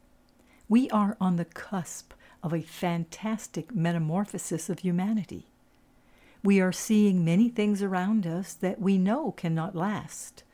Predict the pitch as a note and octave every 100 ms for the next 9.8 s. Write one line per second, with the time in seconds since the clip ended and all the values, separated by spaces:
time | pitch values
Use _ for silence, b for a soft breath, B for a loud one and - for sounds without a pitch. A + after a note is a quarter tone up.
0 | b b b - E3+ E3+ F3 E3+ E3+ E3+
1 | E3+ D#3 D3 E3 E3+ F3+ E3+ D3+ - A3
2 | A3+ D#3 D3+ - D3 D3 F#3+ G#3 - -
3 | _ b b b b b b G3+ F3+ F#3
4 | F3+ F3+ - - F#3 - G#3 G#3 B3+ -
5 | A#3 A#3 G#3 C3+ - F#3 F#3+ G#3+ G#3 F3+
6 | G3 G#3 F3+ - G3 F#3+ F3 E3 E3+ -
7 | - B3 B3 - D#3+ D#3+ D#3+ - B B
8 | B - F#3+ F#3+ C#4+ - G3+ G#3 F#3+ F#3
9 | - E3 - F#3 F3+ F3+ E3+ E3